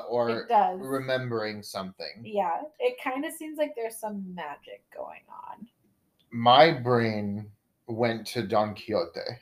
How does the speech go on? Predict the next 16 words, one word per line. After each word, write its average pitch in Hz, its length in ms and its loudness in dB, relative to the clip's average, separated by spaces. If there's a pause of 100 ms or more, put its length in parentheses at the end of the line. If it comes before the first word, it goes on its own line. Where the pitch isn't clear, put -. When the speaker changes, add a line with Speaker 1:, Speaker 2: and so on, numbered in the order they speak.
Speaker 1:
I 123 120 6
don't 123 120 2
know 127 120 6
if 123 100 0
that's 120 220 4
what 117 100 0
you 110 160 -2
thought 104 240 0
about 240 140 0
it, 349 260 4
Speaker 2:
No, 202 240 2
Speaker 1:
too. 202 60 -4
Speaker 2:
explain, 320 640 -8
please. 196 280 -12
Speaker 1:
So 123 460 8
in 135 340 -4